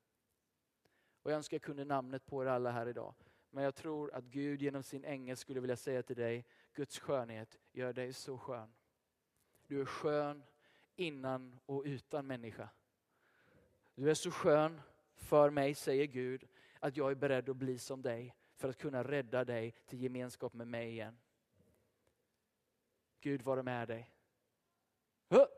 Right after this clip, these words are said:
Och så blev hon rädd och undrade vad en sån hälsning kan betyda. Men ängeln lugnade henne.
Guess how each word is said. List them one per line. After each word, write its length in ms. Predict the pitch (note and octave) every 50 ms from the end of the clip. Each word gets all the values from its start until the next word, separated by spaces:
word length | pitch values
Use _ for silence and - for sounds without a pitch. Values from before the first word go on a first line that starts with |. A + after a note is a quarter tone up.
| - - - -
Och 100 | D3 B2
så 80 | E3+
blev 140 | E3+ E3+ D#3
hon 100 | F3 D3+
rädd 320 | B2+ C3+ D3 C#3+ A#2 A2 - - _ _ _ _ _ _ _ _ _ _ _ _ _
och 160 | - F#3 G3+
undrade 500 | G#3 G#3 F3 D3 C#3 C#3+ C#3 C#3+ C#3 C3+ - - -
vad 100 | C3+ -
en 60 | -
sån 180 | - C#3 B2+
hälsning 380 | B2 E3+ G3+ F3+ - - C#3+ C3
kan 140 | D3 C#3+ C#3
betyda. 460 | C#3+ - - C#3 A#2+ A2+ A#2 A#2+ B2 - _ _ _ _ _ _ _
Men 160 | A#2+ B2 B2
ängeln 320 | C#3+ C#3+ C3+ C3 B2+ B2+ C3+
lugnade 380 | D3+ D3+ C3+ B2 B2 B2 B2+
henne. 320 | B2 B2+ B2 A#2+ B2+ C3